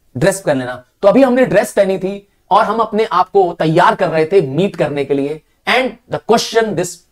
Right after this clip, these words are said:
bloody piece of work to know it further," अर्थात हम तैयार हैं अब जानने के लिए कि आखिर इस murder के पीछे है कौन, Question करना चाहते हैं। "Fear scruples shake us," और हम खुद डरे हुए हैं। देखिए, बेंको तक डरा हुआ है, जो कि खुद एक जनरल है। "In the great hand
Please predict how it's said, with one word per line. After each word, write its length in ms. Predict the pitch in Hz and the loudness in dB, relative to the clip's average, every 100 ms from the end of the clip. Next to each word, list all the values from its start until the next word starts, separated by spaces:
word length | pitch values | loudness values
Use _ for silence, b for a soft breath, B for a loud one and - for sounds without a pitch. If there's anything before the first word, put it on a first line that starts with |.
| _ 98 | _ -2
bloody 200 | 170 180 | 0 2
piece 280 | 180 151 - | 0 -6 -6
of 80 | 147 | -8
work 280 | 110 131 131 - _ | -4 -4 -4 -14 _
to 60 | 135 | -10
know 140 | 135 | -8
it 80 | 135 | -10
further," 320 | - 110 104 - _ _ 135 | -12 -12 -12 -14 _ _ -4
अर्थात 260 | 156 165 | -2 -2
हम 120 | 151 | -4
तैयार 320 | 151 147 160 185 | -2 2 2 0
हैं 220 | 214 240 _ _ | -4 -10 _ _
अब 200 | 156 - 139 | -6 -4 -10
जानने 560 | 117 147 170 180 185 | -2 0 0 -2 -2
के 80 | 175 | 0
लिए 140 | 180 190 | 0 0
कि 180 | 196 - | -2 -4
आखिर 400 | 147 151 220 220 - | -6 0 -2 -2 -6
इस 220 | - - | -10 -12
murder 220 | 127 123 131 | -8 -6 -6
के 80 | |
पीछे 220 | 139 120 117 | -8 -10 -10
है 180 | 98 | -12
कौन, 180 | 113 92 - _ _ _ - | -10 -12 -12 _ _ _ -2
Question 320 | 190 240 240 | 0 0 0
करना 220 | 190 175 | -2 -2
चाहते 320 | 170 180 170 | -4 0 0
हैं। 220 | 175 220 _ _ _ | 0 -6 _ _ _
"Fear 340 | 220 247 262 - _ _ - | 2 2 2 -2 _ _ -20
scruples 580 | - 226 240 247 240 - | -4 0 0 0 -6 -14
shake 320 | - 196 196 | 0 0 2
us," 160 | 151 - - _ - | -4 -6 -20 _ -4
और 120 | 143 | -2
हम 200 | 190 254 | 0 -4
खुद 180 | - - | 2 2
डरे 240 | 214 180 | 4 2
हुए 120 | 165 | 2
हैं। 160 | 143 127 | -2 -2
देखिए, 220 | 170 233 | -2 0
बेंको 480 | 151 107 151 180 240 | -2 0 0 2 0
तक 160 | 240 254 | 2 0
डरा 200 | 175 156 | 2 4
हुआ 120 | 147 | 2
है, 60 | |
जो 100 | 143 | -2
कि 100 | 156 | -4
खुद 180 | 180 180 | -4 0
एक 100 | 180 | 0
जनरल 340 | 135 131 135 117 | 0 -2 -2 -6
है। 180 | 120 _ _ _ _ | -10 _ _ _ _
"In 60 | 202 | 0
the 140 | 214 175 | 2 2
great 280 | 170 220 220 - | 4 4 2 -6
hand 240 | 156 165 | -4 -4